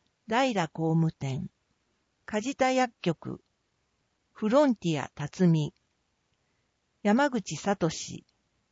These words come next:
前内技研工業株式会社。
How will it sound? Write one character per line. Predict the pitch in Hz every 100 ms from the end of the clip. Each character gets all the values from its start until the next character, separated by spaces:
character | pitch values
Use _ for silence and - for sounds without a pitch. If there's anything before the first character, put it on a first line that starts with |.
| _ _ _ _ _ _ _ _ -
前 | 190 233 294
内 | 294 - 269
技 | 254 262
研 | 262 262 254
工 | 262 247 175
業 | 151 131 - -
株 | 165 190
式 | - - 185
会 | 165 151
社。 | 131 - 65